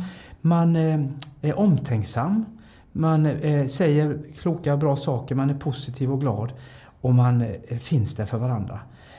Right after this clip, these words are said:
Här har de ju hamnat i det här kärleken där man tar varann för givet. Eh, också, tänker jag, ett problem i det här. Att faktiskt inte vårda sin relation mer. För det behöver de ju.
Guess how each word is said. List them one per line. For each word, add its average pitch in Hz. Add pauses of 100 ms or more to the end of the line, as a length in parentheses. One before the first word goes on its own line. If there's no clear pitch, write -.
Här 175
har 208
de 180
ju 160
hamnat 143
i 160
det 165
här 131
kärleken 120
där 127
man 127 (300)
tar 147
varann 135
för 127
givet. 123 (120)
Eh, 127 (720)
också, - (160)
tänker 175
jag, 139
ett 131
problem 147
i 202
det 196
här. 104 (420)
Att 147
faktiskt -
inte 175
vårda 123
sin 107
relation 151
mer. 104 (480)
För -
det 170
behöver 156
de 95
ju. 98